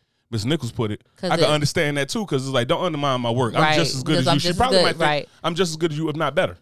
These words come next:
Speaker 2: Right, that's
Speaker 1: You know what I'm
Speaker 2: prob-,
Speaker 1: saying?
Speaker 2: yes,
Speaker 1: So it's like, "Don't
Speaker 2: exactly.
Speaker 1: undercut more." So I could, I could understand how both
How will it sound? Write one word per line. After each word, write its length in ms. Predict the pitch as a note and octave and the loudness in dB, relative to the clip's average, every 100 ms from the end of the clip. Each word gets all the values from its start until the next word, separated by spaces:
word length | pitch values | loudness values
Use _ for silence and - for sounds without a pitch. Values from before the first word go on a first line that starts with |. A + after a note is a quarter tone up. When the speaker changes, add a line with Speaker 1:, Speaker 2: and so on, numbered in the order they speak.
| - | -12
Speaker 2:
Right, 380 | F3+ F#3 F3 F3 | 0 2 2 2
that's 120 | E3+ | 0
Speaker 1:
You 40 | |
know 80 | D3 | 4
what 40 | G3 | 4
I'm 40 | F3+ | 4
Speaker 2:
prob-, 20 | |
Speaker 1:
saying? 100 | C3+ | 4
Speaker 2:
yes, 100 | A#3+ | 4
Speaker 1:
So 100 | G3+ - | 4 4
it's 100 | D#3+ | 4
like, 140 | F3+ | 4
"Don't 240 | E3 F3+ | 4 4
Speaker 2:
exactly. 100 | D#3+ | 2
Speaker 1:
undercut 300 | E3 D3+ D#3 C#3+ | -2 0 -2 -2
more." 160 | C#3 | -4
So 120 | B2 | -2
I 80 | E3+ | -2
could, 140 | F#3+ D3+ | -2 -2
I 100 | E3+ | -2
could 140 | E3+ - | -2 -4
understand 560 | F3+ D#3 - F3+ D#3 | -4 -6 -4 -4 -2
how 140 | D3+ G#2 | -2 -4
both 420 | G2 D3+ D3 | -2 -2 -4